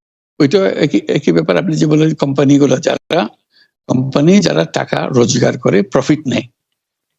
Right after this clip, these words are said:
আমাদের প্রশ্নটা সরকারের কাছে বা আদালতের কাছে আমাদের প্রশ্নটা ছিল, যে কারণে আমরা আদালতে গিয়েছিলাম।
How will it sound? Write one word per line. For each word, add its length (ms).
আমাদের 480
প্রশ্নটা 440
সরকারের 440
কাছে 220
বা 140
আদালতের 480
কাছে 180
আমাদের 220
প্রশ্নটা 500
ছিল, 220
যে 140
কারণে 220
আমরা 180
আদালতে 380
গিয়েছিলাম। 480